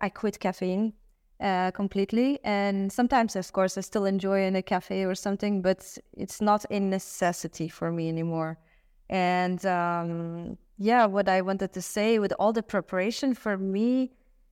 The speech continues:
it was exciting. I was like, I was asking you, is there something I need to prepare? Because I missed, in a way, the preparation of ayahuasca, because then you have a goal and then you're going for it.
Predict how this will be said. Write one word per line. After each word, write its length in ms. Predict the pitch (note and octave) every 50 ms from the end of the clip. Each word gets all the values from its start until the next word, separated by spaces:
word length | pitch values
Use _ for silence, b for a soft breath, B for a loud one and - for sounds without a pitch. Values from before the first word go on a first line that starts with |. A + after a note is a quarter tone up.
| _ _ _ _ _ _ _
it 100 | A#3+ -
was 180 | A3 B3 C#4 C4
exciting. 680 | B3 - - A3 F#3+ A3+ B3+ - A3 F#3 D#3 E3+ F#3+ - _ _ _ -
I 60 | A3+
was 180 | G#3+ A3+ A#3 G#3+
like, 180 | A3+ G#3+ G#3+ - -
I 80 | G3+ G#3+
was 180 | G3+ G#3+ G3+ -
asking 420 | - G#3+ B3+ - - - D#4 D#4 D#4
you, 320 | D#4 D#4+ E4 E4 E4 - - _ _ _ _ _
is 140 | - B3+ A#3
there 100 | C4 C4+
something 420 | B3+ - C4+ B3+ B3+ - C4 A#3 A#3
I 100 | A3 G#3+
need 180 | A3+ B3 A#3+ -
to 80 | B3
prepare? 540 | - - G#3+ G#3 - - G3+ G#3+ B3+ D4+ C#4+
Because 420 | G#3+ A3+ A3+ - A#3+ A3+ G#3 - - _ _ _ _ _ _ _ _ _ _ _ _ _ _ _ -
I 220 | A3 A#3 A3 A3
missed, 760 | G#3+ G3+ G#3 G#3 G#3 G#3 B3 E4 - - - - - - -
in 180 | - B3 A#3+ A3
a 80 | G#3 G3+
way, 320 | F#3+ G3 G3+ A#3+ D#4 G4 G#4+ G#4+ F#4+ C4+
the 120 | G#3 G3
preparation 720 | - - G#3+ G#3+ - - A3 G3+ A3 B3+ - - G#3 F#3
of 140 | F3 F3+ F3
ayahuasca, 640 | F#3 E3 E3+ E3+ E3 E3+ F3+ - - - F#3 F3 F3
because 380 | G3 F#3+ - A3 G#3 - - - -
then 460 | F#3+ E3 E3+ A3 B3+ E4 F4+ F#4+ F#4+ - - _ _ _ _ _
you 160 | G3+ G3+ F#3+
have 180 | F#3 G3 F#3+ F#3+
a 40 | F3+
goal 460 | E3 - - G3 G#3+ C#4+ F4 E4+ - -
and 180 | A3 A3 G#3+
then 140 | G#3 G#3 G3+
you're 160 | G3 F#3+ F#3+
going 340 | F3+ G3 A3 B3 D4 D#4+ D#4+
for 180 | - - F4 F4
it. 200 | G4 F#4+ -